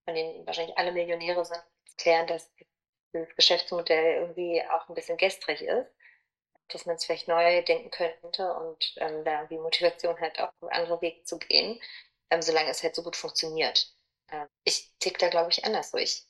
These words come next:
find's eigentlich cooler, Sachen aufzubauen, die dann auch funktionieren, wenn ich nicht da bin. Ja, und eigentlich sozusagen, ich mach mich so ein bisschen abdingbar und manage eben auch ein paar Prozesse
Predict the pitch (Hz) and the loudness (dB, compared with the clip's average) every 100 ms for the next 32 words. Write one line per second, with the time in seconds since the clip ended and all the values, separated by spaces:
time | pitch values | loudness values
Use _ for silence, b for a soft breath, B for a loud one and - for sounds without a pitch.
0 | - 165 - - 165 165 - - - 196 | -4 -4 -2 -2 0 -2 -4 -8 -2 2
1 | 175 180 190 165 - 175 160 165 170 170 | 2 2 -2 -4 -4 -4 -4 -2 -2 0
2 | 165 - - 170 - 170 175 170 165 - | 0 -2 -8 -8 -6 -2 0 0 0 0
3 | 220 - - - - - _ - - _ | 0 2 2 0 -6 -10 _ -20 -20 _
4 | - 160 160 - - 156 - - 156 165 | -8 -6 -6 -6 -4 -2 -2 -2 -4 -4
5 | 160 - 156 160 - 160 160 151 - - | -4 -4 -4 -4 -4 -2 -2 0 -2 -2
6 | 156 156 156 170 180 - 165 - 160 202 | -2 -2 -2 -2 -4 -6 -10 0 2 2
7 | 202 - 151 - - _ 151 - _ - | 0 -4 -6 -8 -10 _ -8 -8 _ -4
8 | 156 - 165 | -2 2 2